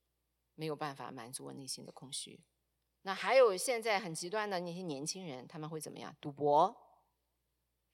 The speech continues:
毒品，因为毒品让你很嗨啊，上瘾。其实大家只要看所罗门写的传道书就可以了，因为所罗门王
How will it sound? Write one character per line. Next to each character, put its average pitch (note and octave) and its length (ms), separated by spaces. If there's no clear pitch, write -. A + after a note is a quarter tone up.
毒 A#3+ 140
品， D#3 480
因 C#4 120
为 E4+ 60
毒 D4 120
品 C#4 160
让 B3 120
你 G3+ 60
很 D3 240
嗨 A3 460
啊， - 260
上 F#3+ 240
瘾。 - 220
其 C#4 160
实 G3+ 380
大 G#3+ 120
家 F#3+ 200
只 F3 80
要 C#3 120
看 D#3+ 460
所 - 180
罗 E3+ 100
门 E3 200
写 - 180
的 A#2 80
传 - 180
道 C#3+ 140
书 C3+ 340
就 C#3 140
可 - 180
以 A2 140
了， - 300
因 D#4+ 160
为 D4 400
所 - 280
罗 F3 120
门 F3+ 200
王 G#2+ 360